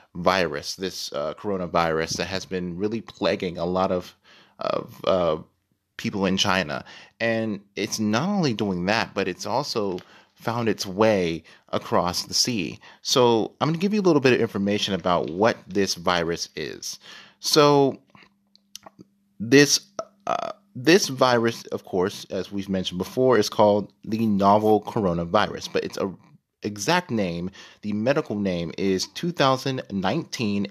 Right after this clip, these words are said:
N conv. That's two thousand nineteen, lowercase n, capital C O V. So this particular disease affects the res-, uh, the respiratory system, and it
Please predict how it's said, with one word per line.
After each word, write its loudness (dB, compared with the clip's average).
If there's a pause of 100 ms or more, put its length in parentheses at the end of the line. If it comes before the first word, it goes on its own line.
(120)
N 0 (340)
conv. -8 (320)
That's -6
two -6
thousand -4
nineteen, -2 (280)
lowercase 0
n, 0 (240)
capital -4
C -4 (120)
O 4
V. -4 (400)
So 4 (220)
this 4
particular 0
disease -4 (320)
affects -2
the 2
res-, 0 (180)
uh, 0
the -4
respiratory -2
system, -4 (480)
and 2
it -4